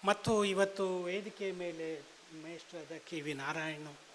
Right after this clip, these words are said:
ಈಗ ತಾನೇ ಹೋದಂಥ ಪ್ರೊಫೆಸರ್ ಬರಗೂರು ರಾಮಚಂದ್ರಪ್ಪನವರು,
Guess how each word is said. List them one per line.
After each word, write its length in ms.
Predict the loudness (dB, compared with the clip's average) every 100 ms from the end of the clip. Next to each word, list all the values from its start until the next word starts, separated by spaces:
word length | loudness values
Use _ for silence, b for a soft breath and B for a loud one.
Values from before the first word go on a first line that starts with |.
| -20 B B B B B -2
ಈಗ 140 | 0 2
ತಾನೇ 240 | 0 2
ಹೋದಂಥ 540 | 0 -2 -2 -4 -4 -8
ಪ್ರೊಫೆಸರ್ 800 | -12 -12 -12 -10 -10 -10 -14 -16 -20 -20 -20 B B -20 -20 -20 -20 -20 -20 -18 -6
ಬರಗೂರು 380 | -4 0 0 0
ರಾಮಚಂದ್ರಪ್ಪನವರು, 1080 | -2 -2 -4 -4 -4 -4 -4 -4 -6 -10